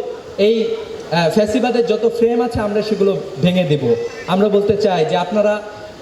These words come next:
হয়তোবা জুলাইকে যেভাবে ধারণ করা দরকার সেভাবে যদি ধারণ না করেন,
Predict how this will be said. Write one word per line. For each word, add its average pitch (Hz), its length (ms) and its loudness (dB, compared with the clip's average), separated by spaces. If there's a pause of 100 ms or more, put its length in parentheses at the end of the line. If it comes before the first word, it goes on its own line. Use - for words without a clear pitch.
(140)
হয়তোবা 226 560 2 (220)
জুলাইকে 233 380 2
যেভাবে 233 280 4
ধারণ 208 380 2
করা 220 160 2
দরকার 185 400 0
সেভাবে 202 360 -2
যদি 196 280 0
ধারণ 175 240 2
না 196 240 0
করেন, 214 300 0